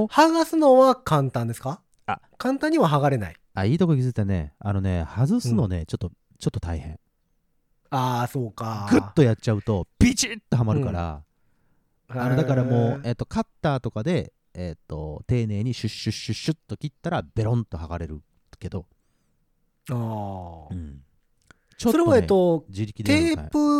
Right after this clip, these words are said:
Speaker 1: プ、テープ同士がくっつくんですよね。
Speaker 2: そうです、そうです、そう。テープ同士がもうくっついちゃうから、接着剤とか一切いりません。
Speaker 1: テープと素材はくっつくんですか？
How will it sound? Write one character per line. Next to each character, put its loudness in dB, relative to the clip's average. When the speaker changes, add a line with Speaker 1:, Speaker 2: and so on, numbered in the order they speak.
Speaker 1:
プ、 -14
テ -2
ー -2
プ -2
同 2
士 -4
が 4
く -10
っ -10
つ -14
く -6
ん -10
で -16
す -18
よ -8
ね。 -4
Speaker 2:
そ 8
う 6
で 2
す、 -6
そ 2
う 0
で -4
す、 -12
そ -4
う。 -2
テ 0
ー 0
プ -2
同 4
士 0
が 2
も -2
う -6
く -6
っ 2
つ -6
い -2
ち -6
ゃ -4
う -12
か -10
ら、 -12
接 0
着 -4
剤 -2
と -8
か -10
一 -6
切 -8
い -10
り -14
ま -14
せ -16
ん。 -20
Speaker 1:
テ 2
ー -2
プ -6
と 2
素 0
材 4
は 4
く -6
っ -4
つ -14
く -6
ん -8
で -10
す -18
か？ -12